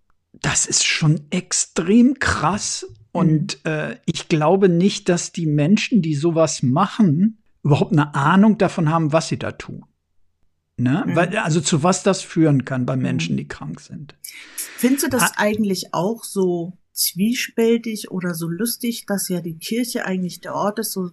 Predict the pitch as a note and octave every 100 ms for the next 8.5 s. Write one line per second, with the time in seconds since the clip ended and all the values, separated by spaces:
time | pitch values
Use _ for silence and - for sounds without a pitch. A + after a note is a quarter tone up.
0 | _ F3 - F#3 F#3+ C#3+ F#3 E3+ D#3 -
1 | F3+ F3 F3 A3+ - - - F#3+ G3+ F#3
2 | - G3 F#3+ - F3+ A3 F3 D#3 - F3+
3 | - D3 C#3 G3+ G3 F3 E3+ F3 G3 G#3+
4 | G3 F#3 G3 F#3 E3 D#3 E3+ B3 - -
5 | D3+ F3+ C4 - _ _ _ _ _ -
6 | D#3 C#3 - - C#4 C4+ C4 A#3+ - A3+
7 | G#3+ G3 G3 F3+ - - D#3 E3 D#3 D3+
8 | D3 C#3+ D#3 G3 F#4